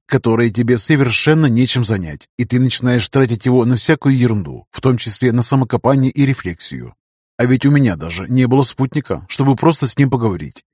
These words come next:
И постоянное ожидание подвоха, ну, оно не сводило меня с ума, конечно, но все равно доставляло определенный дискомфорт.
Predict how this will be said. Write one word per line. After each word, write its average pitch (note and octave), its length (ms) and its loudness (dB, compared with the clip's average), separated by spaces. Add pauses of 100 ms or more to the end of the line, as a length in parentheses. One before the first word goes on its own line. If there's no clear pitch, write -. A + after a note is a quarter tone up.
(120)
И C#3 60 2
постоянное C#3 560 2
ожидание B2 420 0
подвоха, A2+ 640 -2 (300)
ну, G#2+ 600 0
оно D#3+ 200 2
не D#3+ 100 2
сводило F#3 380 2
меня G#2 240 -2
с - 160 0
ума, C3+ 160 0
конечно, F2 500 -6
но D3+ 320 0
все F3 160 2
равно A#2+ 340 0
доставляло A2+ 680 0
определенный A#2+ 640 0
дискомфорт. A2+ 640 -2